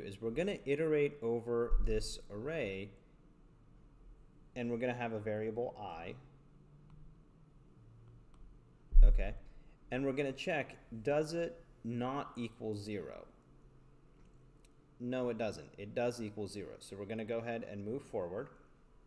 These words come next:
Okay, now we get here and we say, does this value at the ith index, does that not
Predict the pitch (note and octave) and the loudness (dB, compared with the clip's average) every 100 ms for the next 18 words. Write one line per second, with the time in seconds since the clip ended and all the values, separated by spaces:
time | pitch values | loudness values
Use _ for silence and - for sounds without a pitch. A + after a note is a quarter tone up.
0 | - - - - - - - - - - | -20 -20 -20 -20 -20 -20 -20 -20 -20 -20
1 | - - - - - - - - G2+ F#2 | -20 -20 -20 -20 -20 -20 -20 -20 -16 -14
2 | G2+ B2 - - - - - - - C3+ | -14 -14 -20 -20 -20 -20 -20 -20 -10 -6
3 | E3 E3+ D3 B2 B2 A#2 G#2+ G#2 B2 G#2+ | -4 -2 -2 -2 2 2 2 -2 -4 -4
4 | G2 B2 D3+ D#3 D3 C#3+ C#3+ G#2+ A2 A2+ | -4 -4 -4 -4 -2 -2 -2 -8 -8 -6
5 | B2 A#2+ F#2+ F2 - - G2+ G2 G#2 - | -6 -6 -8 -10 -14 -14 -14 -12 -14 -12
6 | G#2 G#2+ G#2+ G#2+ - G#2 F2+ E2 - - | -10 -6 -6 -8 -12 -12 -10 -12 -12 -16
7 | - - - - - - - - C3 C#3 | -20 -20 -20 -20 -20 -20 -20 -6 -4 -4
8 | C3+ C3 A#2+ - F#2+ A2 A2+ - | -4 -4 -4 -8 -10 -8 -8 -10